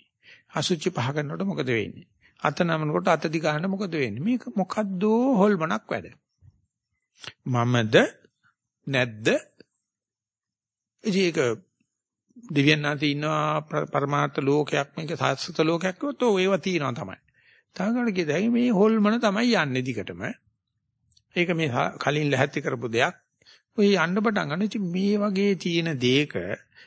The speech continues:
මේ අල්ලපු ගෙදරත් එක්ක මොන රණ්ඩුවක්ද මේකේ? වෙරළු ගෙඩිය අට කටකට කඩාගෙන,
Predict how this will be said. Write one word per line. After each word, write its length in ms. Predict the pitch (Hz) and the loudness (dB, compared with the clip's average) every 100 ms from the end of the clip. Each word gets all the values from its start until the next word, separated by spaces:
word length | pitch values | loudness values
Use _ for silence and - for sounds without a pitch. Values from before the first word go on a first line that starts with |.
| _ | _
මේ 180 | - 202 | -4 -2
අල්ලපු 440 | 113 127 143 160 175 | -2 -2 -2 -2 -2
ගෙදරත් 420 | 165 165 160 - | -2 -2 -4 -6
එක්ක 180 | 160 165 | -6 -6
මොන 240 | 139 143 | -6 -6
රණ්ඩුවක්ද 640 | 160 95 110 151 165 143 156 | -6 -6 -4 -2 -2 -2 -4
මේකේ? 400 | 160 160 - - - _ _ _ _ _ _ _ _ _ _ _ _ _ _ _ _ _ - - - - - | -4 -6 -8 -8 -16 _ _ _ _ _ _ _ _ _ _ _ _ _ _ _ _ _ -20 -18 -18 -14 2
වෙරළු 420 | 147 139 127 120 | 6 8 6 4
ගෙඩිය 360 | 113 104 123 190 | 2 0 0 -2
අට 200 | 165 143 | -2 -2
කටකට 500 | 131 117 113 113 107 | -2 -4 -4 -6 -2
කඩාගෙන, 640 | 104 104 110 110 95 87 | -2 0 2 0 -2 -6